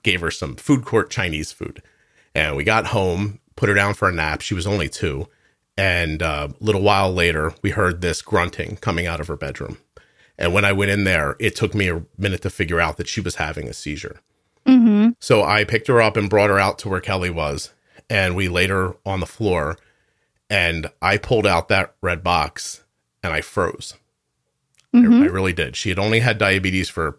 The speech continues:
Speaker 1: six months. And the extent of what I knew about glucagon back then was that my doctor said, "Here, take this. You'll never need it. Don't worry." And I thought, when I heard that, I was like, "Well, there's one thing I don't need to know about," right?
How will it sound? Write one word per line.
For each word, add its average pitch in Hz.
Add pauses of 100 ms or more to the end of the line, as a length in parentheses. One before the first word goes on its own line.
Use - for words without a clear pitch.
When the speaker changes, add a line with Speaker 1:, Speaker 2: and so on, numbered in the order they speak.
(140)
Speaker 1:
six -
months. 80 (720)
And 92 (400)
the 98
extent 131
of 120
what 120
I 113
knew 110
about 101
glucagon 92
back 90
then 104
was 113
that -
my 92
doctor 92
said, 95
"Here, 110
take 143
this. 78 (160)
You'll 139
never 156
need 131
it. 95
Don't 120
worry." 82 (360)
And 104
I 107
thought, 127
when 104
I 135
heard 131
that, 156
I 87
was 85
like, 80
"Well, 82
there's 160
one 127
thing 110
I 113
don't 117
need 110
to 113
know 101
about," 65
right? 98